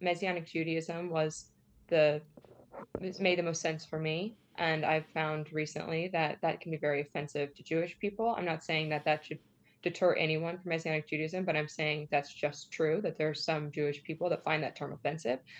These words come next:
And there are some Christian people, actually, that could find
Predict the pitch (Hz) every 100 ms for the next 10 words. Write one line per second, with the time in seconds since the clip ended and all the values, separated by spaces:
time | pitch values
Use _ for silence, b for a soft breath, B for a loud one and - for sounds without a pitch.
0 | B B B - 170 185 202 277 277 359
1 | 311 220 156 - 151 156 - 190 - -
2 | - 165 156